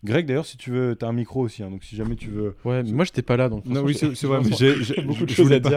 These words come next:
Speaker 2: dire.
Speaker 1: je voulais pas t-, t'empêcher de, pour
Speaker 2: Non,
Speaker 1: la
Speaker 2: non,
Speaker 1: parole
Speaker 2: vas-y.
Speaker 1: non plus. Bon,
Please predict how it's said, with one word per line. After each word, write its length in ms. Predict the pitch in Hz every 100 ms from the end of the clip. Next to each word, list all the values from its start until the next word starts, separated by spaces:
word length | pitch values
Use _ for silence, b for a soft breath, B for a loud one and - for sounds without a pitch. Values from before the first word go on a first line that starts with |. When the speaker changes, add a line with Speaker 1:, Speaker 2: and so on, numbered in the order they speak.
| 143
Speaker 2:
dire. 300 | 214 240 180
Speaker 1:
je 80 | -
voulais 180 | 135
pas 160 | 131 160
t-, 160 | 143 123
t'empêcher 460 | 143 117 120 147
de, 200 | 143 123
pour 180 | 113 110
Speaker 2:
Non, 60 | 120
Speaker 1:
la 60 |
Speaker 2:
non, 60 | 117
Speaker 1:
parole 240 | 117 123
Speaker 2:
vas-y. 100 | 113
Speaker 1:
non 80 | 104
plus. 180 | 104 131 b b b b -
Bon, 200 | 104 85